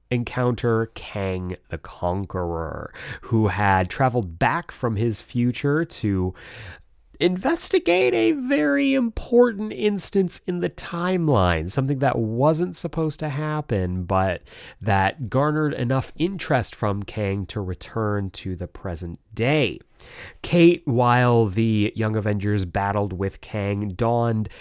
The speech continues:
some of the gear that was left behind by the Avengers in the ruins of the mansion, including gear from Mockingbird, Swordsman, and Hawkeye, who had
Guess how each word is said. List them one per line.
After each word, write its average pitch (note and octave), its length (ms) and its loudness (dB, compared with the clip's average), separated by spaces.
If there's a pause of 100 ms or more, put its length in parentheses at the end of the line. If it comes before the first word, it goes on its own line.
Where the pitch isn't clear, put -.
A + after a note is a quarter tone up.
(140)
some F3+ 280 2
of D#3+ 100 0
the D#3+ 80 4
gear D3 480 4
that B2+ 160 0
was G#2 160 -4
left A#2+ 300 -2
behind C3 640 -2
by A#2 160 0
the G#2+ 160 0
Avengers G#2+ 560 -2
in G2 80 -2
the F#2 80 -2
ruins G2 520 -2
of F#2 240 -8
the F2+ 80 -4
mansion, A2 760 -2 (720)
including B2 500 2
gear A#2 300 4
from F#2 320 -2
Mockingbird, D#3 920 0
Swordsman, C#3 760 0 (120)
and A3 420 0
Hawkeye, F#2 1000 -2
who G#2+ 180 2
had A2 100 2